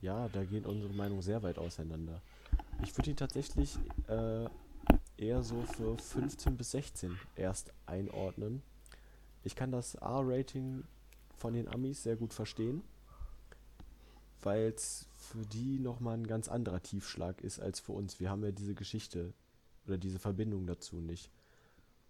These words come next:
Und, ähm, ja, es werden keine expliziten Szenen gezeigt, aber es ist halt dieser Psychoterror, den man, glaub ich, in einem jüngeren Alter nicht versteht.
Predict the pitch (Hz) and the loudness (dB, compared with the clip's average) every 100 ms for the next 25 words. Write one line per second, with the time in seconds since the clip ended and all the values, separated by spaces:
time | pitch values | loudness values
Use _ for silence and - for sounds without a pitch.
0 | - 98 95 95 - - _ - - - | -4 -2 0 -2 -6 -14 _ -20 -20 -20
1 | _ _ _ _ - - - _ - 95 | _ _ _ _ -20 -20 -20 _ -6 -4
2 | 90 92 90 92 - - - - - - | -4 -4 -4 -6 -10 -18 -20 -20 -20 -20
3 | - 98 104 104 101 101 101 101 104 - | -6 0 0 2 2 2 0 0 0 -4
4 | 101 - 107 104 - 107 120 120 - 110 | -12 -6 -4 -4 -2 0 0 -2 0 0
5 | 117 - 90 107 110 - - - 107 101 | 0 0 0 2 0 0 -2 0 0 2
6 | 101 98 - 117 117 104 104 95 98 98 | 0 -2 -2 -4 -2 -2 -2 0 0 0
7 | 95 95 95 95 98 101 101 98 107 107 | 2 0 0 -2 -2 -2 -2 0 0 0
8 | 104 98 98 104 98 98 - 98 - 90 | 0 0 0 0 -2 -2 -4 -4 -2 -2